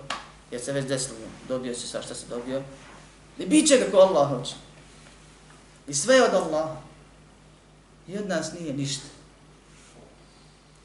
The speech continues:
I ono što imamo, Allah nam je dao. Unaprijed odredio.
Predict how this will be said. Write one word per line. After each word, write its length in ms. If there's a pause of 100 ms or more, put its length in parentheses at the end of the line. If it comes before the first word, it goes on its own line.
(600)
I 80
ono 200
što 240
imamo, 280
Allah 260
nam 140
je 80
dao. 220 (1400)
Unaprijed 440
odredio. 480